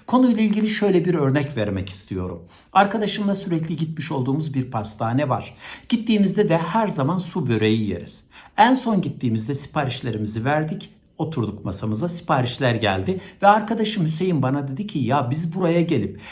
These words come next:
su böreği sipariş ettiğimiz zaman bir porsiyonda üç dilim veriyorlardı ama son bir iki seferdir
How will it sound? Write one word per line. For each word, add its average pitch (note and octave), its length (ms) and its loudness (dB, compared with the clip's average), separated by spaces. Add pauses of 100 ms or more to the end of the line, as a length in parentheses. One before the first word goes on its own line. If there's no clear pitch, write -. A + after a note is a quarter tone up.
(120)
su G#3 260 0
böreği G3 260 6
sipariş E3 440 0
ettiğimiz C3+ 500 0
zaman F3+ 380 2
bir A#3+ 200 2
porsiyonda D3 640 0
üç A#3 420 0
dilim F#3 300 4
veriyorlardı G#2 640 0
ama C#3 220 0
son G#3+ 400 2
bir G3 100 2
iki A#3 180 -2
seferdir C3 680 0